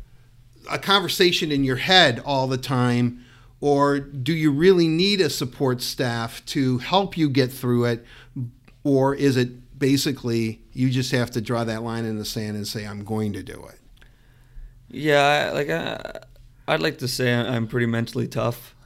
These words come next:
Speaker 2: um, you know, to get through things. And, you know, I, I'm a strong believer, and I grew up, you know, things happen for a reason. So, um, you know, whenever I, I was doubting something or getting down on myself, you know, that's what I always thought. And,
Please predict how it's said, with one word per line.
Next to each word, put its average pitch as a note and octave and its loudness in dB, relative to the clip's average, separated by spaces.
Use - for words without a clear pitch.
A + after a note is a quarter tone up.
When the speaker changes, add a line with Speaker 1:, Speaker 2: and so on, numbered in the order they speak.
Speaker 2:
um, A#2+ -4
you B2 -2
know, A#2+ 2
to A#2 0
get A#2 2
through A2+ -4
things. A2+ -2
And, A2 -6
you A#2+ -6
know, A#2+ 0
I, B2 0
I'm B2 -2
a A#2+ -2
strong A#2 -2
believer, A2 -2
and A2+ -2
I A2 -2
grew A2+ -4
up, A2 -6
you A#2+ -6
know, A2+ -4
things A2+ -6
happen A#2+ -6
for A#2+ -6
a - -6
reason. A#2 -8
So, B2 -12
um, A#2 -4
you A2+ -2
know, A#2 -2
whenever A#2 0
I, A2+ 0
I A#2 0
was A2+ -2
doubting A2+ -2
something A2+ -6
or A2+ -4
getting A#2 -4
down A#2+ -4
on B2 -2
myself, A#2+ -6
you B2 -8
know, A#2+ -6
that's A2 -6
what A#2+ -4
I A2+ -2
always B2 -4
thought. A#2 -8
And, A#2 -8